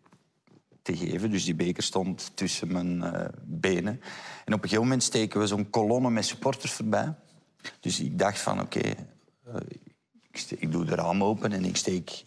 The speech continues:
die beker buiten. En ik laat die zien aan de supporters. En op dat moment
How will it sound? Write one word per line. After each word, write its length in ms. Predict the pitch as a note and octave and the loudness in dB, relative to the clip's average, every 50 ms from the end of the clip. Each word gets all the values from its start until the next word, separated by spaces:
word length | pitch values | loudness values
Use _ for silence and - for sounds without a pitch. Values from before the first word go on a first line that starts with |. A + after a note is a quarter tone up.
| - - | -12 -6
die 160 | - F2+ F2+ | -2 -2 0
beker 380 | E2 - F#2 F#2+ F2+ A#2 F2+ | 2 2 2 2 2 0 0
buiten. 280 | E2+ F#2+ F#2 A2+ G#2+ - | 2 2 2 2 0 0
En 40 | - G2+ | -2 0
ik 80 | F2+ | 2
laat 200 | A2 G#2 A2+ A2+ | 4 4 2 2
die 80 | - G2+ | 2 0
zien 200 | F#2+ A2 A#2 A#2 | 2 2 2 4
aan 80 | B2 | 4
de 80 | A#2 A2 | 2 2
supporters. 580 | G#2+ - - - A2 A2 - - - - - - - - | 0 -2 -2 -2 -2 -2 -2 -6 -8 -8 -8 -10 -12 -6
En 120 | - F#2 | -4 -2
op 100 | F2+ F2+ | 0 0
dat 100 | F#2+ F#2+ | 0 2
moment 500 | G#2 G2 F#2+ G2+ G2+ G2+ G2 F#2 - - | 2 2 2 2 0 -2 -4 -8 -10 -16